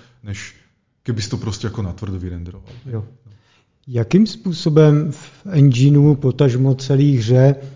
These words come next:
Speaker 2: řešíte optimalizaci na hardware? Jde mi o to, že,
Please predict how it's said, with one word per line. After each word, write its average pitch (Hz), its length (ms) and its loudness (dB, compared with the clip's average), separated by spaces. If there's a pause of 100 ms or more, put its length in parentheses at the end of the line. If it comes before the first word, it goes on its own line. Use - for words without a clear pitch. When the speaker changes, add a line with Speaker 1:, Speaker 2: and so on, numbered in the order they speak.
(880)
Speaker 2:
řešíte 139 720 2
optimalizaci 135 920 2
na 135 160 2
hardware? 120 640 0
Jde 131 160 4
mi 160 140 4
o 156 160 -2
to, 151 220 2
že, 139 180 2